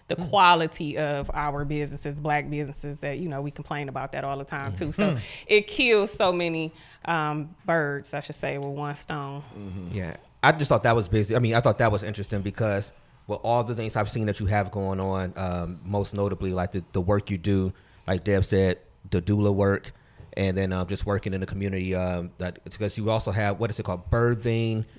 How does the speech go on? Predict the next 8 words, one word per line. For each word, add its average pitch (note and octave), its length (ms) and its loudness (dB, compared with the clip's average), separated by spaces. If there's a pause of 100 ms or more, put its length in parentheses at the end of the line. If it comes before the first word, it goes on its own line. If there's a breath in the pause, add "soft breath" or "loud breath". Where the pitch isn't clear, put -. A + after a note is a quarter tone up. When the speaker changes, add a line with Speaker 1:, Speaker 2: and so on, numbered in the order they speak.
(260 loud breath)
Speaker 1:
Birthing F#3 360 0
Beautiful E3 340 -2
Speaker 3:
Bir-, - 60 0
Speaker 1:
Communities. E3 440 -2
Speaker 3:
yeah. F#2+ 240 2 (200)
Uh, G2 240 2 (120)
that B2+ 240 4
was A#2+ 200 -4